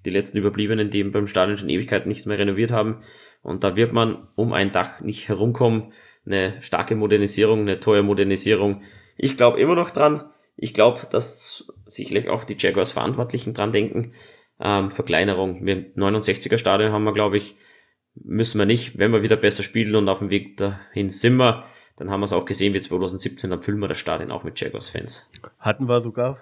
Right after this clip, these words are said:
Speaker 2: äh, scheinst du dich jetzt grad nicht dran zu erinnert haben, ist jetzt auch nicht schlimm,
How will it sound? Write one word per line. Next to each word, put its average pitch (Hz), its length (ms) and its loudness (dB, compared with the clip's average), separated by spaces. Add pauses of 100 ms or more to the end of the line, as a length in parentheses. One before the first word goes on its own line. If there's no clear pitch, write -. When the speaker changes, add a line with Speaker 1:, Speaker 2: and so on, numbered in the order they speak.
(100)
Speaker 2:
äh, - 760 -14
scheinst 127 240 0
du 139 40 -2
dich 123 80 -4
jetzt 131 160 0
grad 113 200 0
nicht 117 180 -8
dran 107 140 -4
zu 113 80 -4
erinnert 120 280 -2
haben, 101 220 -8
ist 101 120 -12
jetzt 98 140 -10
auch 95 60 -8
nicht 98 140 -8
schlimm, 104 300 -4